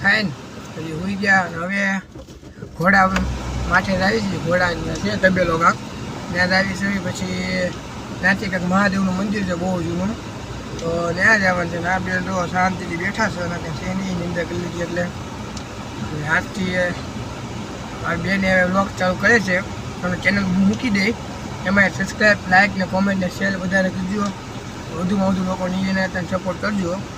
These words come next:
આપણે તબેલા જઈને મળીએ. હવે ગુજરાતીના ઘોડી પાસે, દોસ્તારના ઘોડી પાસે આવી ગયા છે. આ ઘોડી છે. ને હમણાં ફોટા બોટા પાડશું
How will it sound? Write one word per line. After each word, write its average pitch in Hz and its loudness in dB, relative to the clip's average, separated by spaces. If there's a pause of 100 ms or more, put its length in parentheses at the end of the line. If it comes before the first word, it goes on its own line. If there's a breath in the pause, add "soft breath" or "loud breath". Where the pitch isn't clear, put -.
(460)
આપણે 165 -2 (400)
તબેલા 202 2
જઈને 170 -2
મળીએ. 180 2 (640)
હવે 220 2 (800)
ગુજરાતીના 214 6
ઘોડી 214 6
પાસે, 196 4
દોસ્તારના 214 4
ઘોડી 208 2
પાસે 180 -2
આવી 226 2
ગયા 226 6
છે. 185 0
આ 180 8
ઘોડી 214 6
છે. 196 2 (680)
ને 180 -2
હમણાં 180 2
ફોટા 208 4
બોટા 208 6
પાડશું 220 4